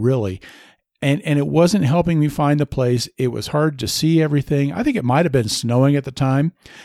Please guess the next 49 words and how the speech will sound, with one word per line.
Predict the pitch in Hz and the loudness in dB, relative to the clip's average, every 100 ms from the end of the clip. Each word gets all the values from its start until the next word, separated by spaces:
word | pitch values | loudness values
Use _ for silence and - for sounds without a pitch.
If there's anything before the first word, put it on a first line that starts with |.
| - | -4
Now, | 151 143 _ _ _ _ - | -2 -2 _ _ _ _ -4
if | 156 - | -2 0
you're | 190 254 | 0 2
from | 262 240 | 4 4
the | 180 | 4
Denver | 196 185 170 - | 2 2 2 2
area, | 135 135 110 104 | 2 4 2 0
probably | 101 151 190 220 220 | -4 -4 -4 -2 0
all | 185 180 | 0 0
I | 180 | 0
have | 151 160 | 0 -2
to | - 143 | -4 -4
say | - 135 131 | 0 0 0
is | 110 107 117 | -2 -6 -6
East | - 139 135 - | -4 -4 -4 -4
Girard. | 131 117 107 95 90 - - _ _ | -2 0 0 -2 -4 -10 -20 _ _
And | 123 | -6
you | 113 | -6
probably | 123 143 170 | -2 0 2
know | 180 | 2
where | 185 | 2
I'm | 180 | 0
talking | 180 147 135 | 0 0 -2
about. | 107 98 90 - _ - - | -4 -4 -8 -12 _ -20 -18
It's | - 135 | -6 -4
just | 160 - | -4 -4
kinda | 196 190 | -2 0
one | 175 180 | 2 2
of | 170 | 4
those | 139 110 - | 2 -2 -2
areas | 147 165 156 127 110 104 | 0 2 2 0 -2 -4
that, | 110 104 _ - | -6 -6 _ -6
uh, | 139 151 | -4 -2
it, | 214 220 104 82 165 | -2 -4 -12 -18 -14
every | 185 | -4
time | 254 214 208 | -4 0 0
I | |
see | 185 - | 0 0
an | 151 | -2
address | - 131 139 147 135 | -2 -2 0 0 0
to | - | 0
there, | 139 143 139 - - - - | 0 2 0 -4 -20 -20 -8
it | 180 | -2
puts | 240 - | -2 0
a | |
shiver | - - 147 131 | -4 2 2 2
up | - | 0
my | 110 | -4
spine. | 104 - 104 98 85 | -6 -6 -6 -6 -8